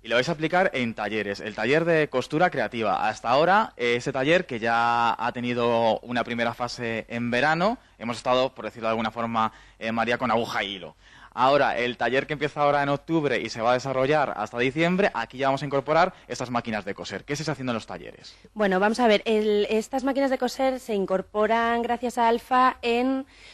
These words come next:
Speaker 2: nuestro programa Creativa y Estimula. Es un programa que ha creado la Fundación, eh, nuevo este año, donde está destinado, los beneficiarios son mamás y bebés de hasta veinticuatro meses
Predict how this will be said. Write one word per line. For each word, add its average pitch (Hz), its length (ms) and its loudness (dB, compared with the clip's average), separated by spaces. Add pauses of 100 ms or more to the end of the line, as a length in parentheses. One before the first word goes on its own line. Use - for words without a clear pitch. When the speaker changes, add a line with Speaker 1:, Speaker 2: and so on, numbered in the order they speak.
Speaker 2:
nuestro 208 380 0
programa 214 420 2
Creativa 202 400 2
y 208 60 4
Estimula. 190 480 2
Es 190 160 -4
un 208 160 -2
programa 233 440 2
que 247 120 0
ha 208 40 -4
creado 214 300 2
la 208 100 4
Fundación, 247 840 0 (380)
eh, 202 600 2
nuevo 254 400 4
este 233 260 0
año, 277 380 6 (360)
donde 262 680 6
está 220 300 0
destinado, 233 420 0
los 254 120 2
beneficiarios 233 640 2
son 247 340 2
mamás 214 800 2
y 262 100 -2
bebés 254 540 0 (100)
de 190 220 0
hasta 190 160 -2
veinticuatro 214 480 2
meses 254 500 2